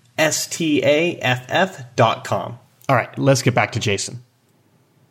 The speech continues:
I mean, we got into this by saying that every situation is different, but typically speaking and generalizing a bit, do you often push your agency clients to develop some expertise like this?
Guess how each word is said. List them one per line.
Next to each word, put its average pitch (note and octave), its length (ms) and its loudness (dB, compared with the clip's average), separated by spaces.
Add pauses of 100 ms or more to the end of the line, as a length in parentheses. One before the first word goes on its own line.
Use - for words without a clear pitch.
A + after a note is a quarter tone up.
(220)
I C3 60 4
mean, B2+ 200 8
we B2 100 8
got B2+ 200 6
into B2 200 6
this A#2+ 140 2
by A#2 80 6
saying A2 340 4
that A2 160 4
every A2 220 2
situation G#2+ 680 0
is G#2 140 0
different, - 400 -4
but - 180 0 (300)
typically E3+ 500 2
speaking A2 480 4
and G2 160 2
generalizing A2 720 6
a G2+ 80 2
bit, - 340 0 (460)
do C#3 140 6
you E3+ 320 6
often C3 500 4
push B2 480 2 (100)
your A2+ 240 4
agency A2 400 4
clients G#2 580 2
to - 260 4
develop A2 480 4
some G#2+ 520 4
expertise G#2 800 0
like F#2 300 -2
this? - 400 -6